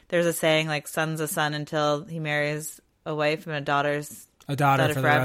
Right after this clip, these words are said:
Speaker 1: forever."
Speaker 2: of her life.
Speaker 1: But,
Speaker 2: Yeah,
Speaker 1: like, so
Speaker 2: but
Speaker 1: that just means, like, even sons have, like, a connection with their moms. Like, I think of, like, Jaden and I, and he just wants cuddles all the time.
Speaker 2: Yeah.
Speaker 1: So, um, but he's three. <laughs>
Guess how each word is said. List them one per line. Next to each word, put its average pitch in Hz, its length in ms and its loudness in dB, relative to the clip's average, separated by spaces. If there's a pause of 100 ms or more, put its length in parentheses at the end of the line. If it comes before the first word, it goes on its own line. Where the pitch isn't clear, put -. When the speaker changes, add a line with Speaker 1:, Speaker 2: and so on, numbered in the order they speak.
Speaker 1:
forever." 190 80 4
Speaker 2:
of 131 60 2
her 127 140 2
life. 113 360 -2
Speaker 1:
But, 196 80 4
Speaker 2:
Yeah, 190 80 8
Speaker 1:
like, 185 100 6
so 117 80 -6
Speaker 2:
but 202 80 6
Speaker 1:
that 185 120 8
just 196 140 -2
means, 190 200 0
like, 175 140 2
even 180 260 -2
sons 160 340 0
have, 156 180 0
like, 151 140 0
a 147 60 -4
connection 151 560 -6
with 147 160 -6
their 156 120 -2
moms. 143 560 -4
Like, 151 180 -2
I 151 280 0 (100)
think 151 180 -8
of, 147 140 -2
like, 147 160 -4
Jaden 143 360 -6
and 147 160 -8
I, 113 320 -4 (260)
and 156 100 -10
he 151 60 -4
just 147 160 -6
wants - 160 -10
cuddles - 400 -8
all 71 140 -6
the 92 100 -10
time. 90 440 -8
Speaker 2:
Yeah. 113 320 -6 (200)
Speaker 1:
So, 151 580 -2
um, 151 600 -4 (1000)
but 147 120 -8
he's - 220 -12
three. - 420 -14 (200)
<laughs> - 1000 -6